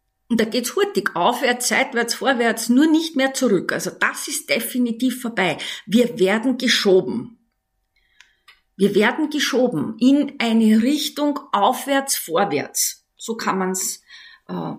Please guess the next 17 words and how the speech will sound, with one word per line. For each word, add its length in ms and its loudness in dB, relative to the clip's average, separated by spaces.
sagen. 540 -6
Und 220 4
wenn 160 2
man 160 2
sich 240 -2
dagegen 400 -2
sperrt, 640 -4
dann 300 2
kann 200 0
man 120 0
aussteigen. 680 -2
Das 120 -10
machen 300 -2
ja 160 2
auch 140 -2
sehr 200 -2
viele. 480 -4